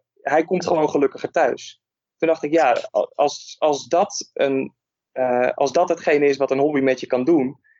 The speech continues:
dan ja, dat vind ik gewoon hartstikke mooi. En, en dat is, dat is iets wat, wat je volgens mij misschien wel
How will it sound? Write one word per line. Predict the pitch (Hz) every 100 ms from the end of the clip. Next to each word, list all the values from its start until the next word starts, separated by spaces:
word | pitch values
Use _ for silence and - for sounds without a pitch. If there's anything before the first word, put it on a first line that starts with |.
| _
dan | -
ja, | - 120
dat | -
vind | - 139
ik | -
gewoon | 131
hartstikke | 131 135 - 135
mooi. | 139 123 98 _ - _ _ _ _ _ _ _ _ _ _ _ _ _ _ _ _ _
En, | 123 120 120 120
en | - 127 131 127
dat | 147 151
is, | 139 - -
dat | 147 147
is | 143
iets | 147 -
wat, | 135 -
wat | 135 135 131
je | 151 123 - - - _
volgens | - 131 127
mij | 139 143 135 - _ _ _ _ _
misschien | 123 143 135 131
wel | 120 117 -